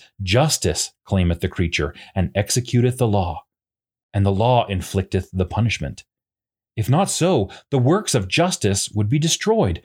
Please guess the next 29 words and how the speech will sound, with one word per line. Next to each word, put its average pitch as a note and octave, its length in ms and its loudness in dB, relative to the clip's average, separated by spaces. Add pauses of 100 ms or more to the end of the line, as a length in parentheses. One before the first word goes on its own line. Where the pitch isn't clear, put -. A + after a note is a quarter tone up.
(300)
and F2+ 140 0
God C#3+ 320 2
would C#3+ 160 2
cease B2+ 260 2
to B2+ 100 0
be A2+ 100 2
God. F#2 420 0 (1040)
But F2+ 160 -2
God B2 340 2
ceaseth B2 520 0
not F#2+ 480 0
to F2+ 80 -4
be E2+ 120 0
God, D#2 360 -2 (500)
and G2+ 240 4
mercy G#2+ 360 2
claimeth G2+ 460 2
the G#2 100 0
penitent. D#2+ 560 -6 (720)
And A2 200 2
mercy E3 320 2
cometh G#2+ 400 2 (260)
because E3 320 0
of F#3 80 0
the F3+ 120 2
atonement, G2+ 600 0 (560)
and F#2 160 0
the F2 60 2
atonement A#2+ 540 2